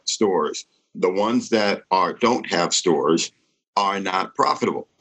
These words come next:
It's a very clear distinction. I mean, so that had been the evolution to omnichannel, and,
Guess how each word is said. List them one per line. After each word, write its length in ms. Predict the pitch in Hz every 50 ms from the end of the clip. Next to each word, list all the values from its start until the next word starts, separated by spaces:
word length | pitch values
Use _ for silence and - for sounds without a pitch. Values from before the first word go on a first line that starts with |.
| _ _ _ - -
It's 180 | 90 80 -
a 100 | 90 87
very 480 | 78 76 104 110 113 127 127 127 127 - - _ -
clear 500 | - 123 123 117 113 117 117 113 113 - - - - _ _ -
distinction. 580 | 98 - - - - 151 151 - - - - - _ _ _ _ _ _ - -
I 80 | 104 104
mean, 140 | 101 95
so 260 | - 107 98 95 98 90
that 260 | 82 120 131 139 143
had 140 | 143 127 101
been 180 | 123 120 120
the 160 | 113 110 107
evolution 600 | 107 104 98 101 98 101 101 98 - - 82 -
to 100 | - 90
omnichannel, 960 | - - 92 101 104 104 98 90 85 - - 90 82 82 82 80 80 78 80 82
and, 160 | 82 85 82